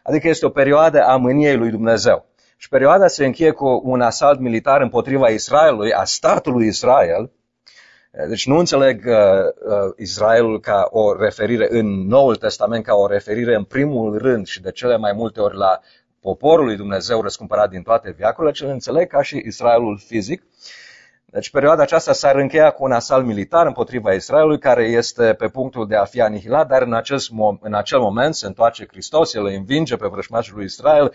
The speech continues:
instaurează o împărăție terestră, o împărăție care, în care domnește de la Ierusalim timp de o mie de ani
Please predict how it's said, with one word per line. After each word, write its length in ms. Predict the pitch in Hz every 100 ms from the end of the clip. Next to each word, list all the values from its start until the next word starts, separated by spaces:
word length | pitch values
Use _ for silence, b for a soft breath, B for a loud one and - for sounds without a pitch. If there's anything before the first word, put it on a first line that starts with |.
| B B
instaurează 600 | 120 113 117 110 131 143
o 40 | 117
împărăție 580 | 107 113 104 - 143 123
terestră, 880 | - 98 98 117 120 - 143 202 - -
o 60 |
împărăție 640 | 90 90 95 - 120 117 - b b
care, 280 | 110 95 - _ _ _ _
în 140 | 104
care 520 | 98 101 98 92 87 82
domnește 500 | 107 104 135 135 113
de 80 |
la 140 | 101 98
Ierusalim 520 | 90 92 - 113 147
timp 220 | 139 123
de 60 | 107
o 60 |
mie 200 | 101 120
de 140 | 98 92
ani 200 | 185